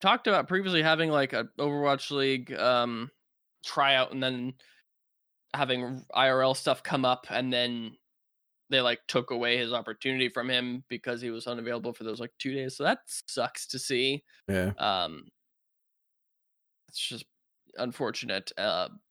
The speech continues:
Speaker 1: but he also didn't have incredibly, like, high successes with other um,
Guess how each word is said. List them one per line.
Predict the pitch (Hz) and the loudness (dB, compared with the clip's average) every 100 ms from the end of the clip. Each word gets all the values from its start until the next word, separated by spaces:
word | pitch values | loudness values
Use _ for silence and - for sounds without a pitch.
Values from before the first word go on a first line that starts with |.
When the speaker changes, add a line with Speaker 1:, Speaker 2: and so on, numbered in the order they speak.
| _ _ _ _ _ _ _ _ | _ _ _ _ _ _ _ _
Speaker 1:
but | 127 107 | -4 -4
he | 143 139 | -4 -2
also | 131 - 156 | -2 -2 -6
didn't | 135 131 127 | -6 -8 -4
have | 120 104 | -4 -4
incredibly, | 113 - 135 127 123 120 | -8 -6 -4 -2 -2 -4
like, | 113 104 | -4 -4
high | - 120 | -2 -2
successes | 117 120 - 117 - 127 127 | -4 -10 -6 -6 -6 -10 -8
with | 120 - | -10 -4
other | 120 120 120 117 123 _ _ _ _ _ _ _ _ _ _ _ | -2 0 0 0 -2 _ _ _ _ _ _ _ _ _ _ _
um, | 127 123 123 123 127 | 0 2 2 0 -4